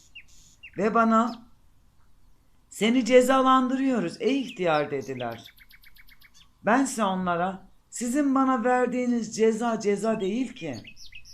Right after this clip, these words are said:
Yeter ki Mevlam bana ceza vermesin. Kulun verdiği cezayı çekerim.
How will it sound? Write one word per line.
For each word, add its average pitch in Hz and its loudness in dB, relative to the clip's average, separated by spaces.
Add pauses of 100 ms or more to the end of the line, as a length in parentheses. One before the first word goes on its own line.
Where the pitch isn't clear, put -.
(140)
Yeter 247 0
ki 214 -6
Mevlam 190 -2
bana 214 0
ceza 151 -2
vermesin. 127 -8 (720)
Kulun 254 0
verdiği 226 0
cezayı 196 0
çekerim. 208 -4